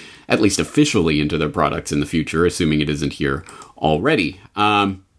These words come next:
so that being what it is, that all comes in the context of everyone understanding that inviting Big Brother into your home is a stupid thing to do, right?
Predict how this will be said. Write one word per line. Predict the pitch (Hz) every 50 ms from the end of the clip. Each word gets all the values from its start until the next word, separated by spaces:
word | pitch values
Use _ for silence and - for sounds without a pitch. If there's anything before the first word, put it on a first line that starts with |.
| _ _ _ _ _ _ _ _ _ -
so | - - 226 220
that | 220 240 262 277 - 156
being | 170 180 170 160 151 135
what | 127 131 120
it | 113 98
is, | 90 76 71 76 80 - - - - - - _ _ _ _ _ _ -
that | 180 202 190
all | 160 165 165 160
comes | 147 - 156 131 123 113
in | 113
the | 113
context | 110 - 139 123 113 - 92 87 - - -
of | 135 147 165
everyone | 156 135 143 135 120 120 117 110
understanding | 107 110 98 107 107 - - - 190 165 127 98 90 76 76 80
that | 92 120 123 123 - - - - - _ _ _
inviting | _ - 175 175 156 131 120 151 156 156 151 143 135 127
Big | 117 131 120 107
Brother | 117 117 107 107 101 101
into | 95 95 -
your | 90 85 82
home | 69 85 80 78 78 80
is | 82 80
a | 85 80
stupid | - - - 90 80 - 73
thing | - 76 71 71
to | -
do, | - - 123 73 69
right? | 67 71 90 143 247 330 311 - -